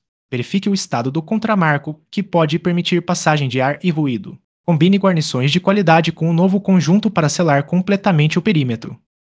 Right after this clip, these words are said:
Melhorias rápidas com baixo custo, borrachas de vedação nas frestas entre folha e batente. Ajuste o puxador para fechar com leve pressão sem lacunas. Alinhadores de portas ajudam no fechamento. Fita de vedação autoadesiva ao redor de esquinas de entrada de ar.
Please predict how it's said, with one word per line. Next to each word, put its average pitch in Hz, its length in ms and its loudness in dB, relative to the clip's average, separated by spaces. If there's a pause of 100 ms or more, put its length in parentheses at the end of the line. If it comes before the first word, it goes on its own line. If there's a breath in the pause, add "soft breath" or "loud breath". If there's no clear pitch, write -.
Melhorias 180 440 0
rápidas 180 460 -2
com 165 160 -4
baixo 175 320 0
custo, 175 380 -2
borrachas 175 520 -2
de 170 120 -2
vedação 185 440 0
nas 180 200 -2
frestas 170 420 -2
entre 160 220 -4
folha 165 480 -2
e 175 60 -6
batente. 156 680 -6 (320)
Ajuste 160 420 2
o 190 60 4
puxador 185 460 0
para 190 180 2
fechar 180 380 0
com 175 180 -2
leve 170 240 2
pressão 175 400 0
sem 180 160 2
lacunas. 139 800 -2 (320)
Alinhadores 160 480 0
de 151 100 0
portas 151 340 0
ajudam 143 380 0
no 160 80 0
fechamento. 156 680 -2 (300)
Fita 156 200 -2
de 175 100 0
vedação 196 460 2
autoadesiva 185 600 2
ao 185 100 2
redor 160 320 2
de 156 80 -2
esquinas 185 400 0
de 165 100 -2
entrada 139 380 0
de 123 140 -4
ar. 110 340 -4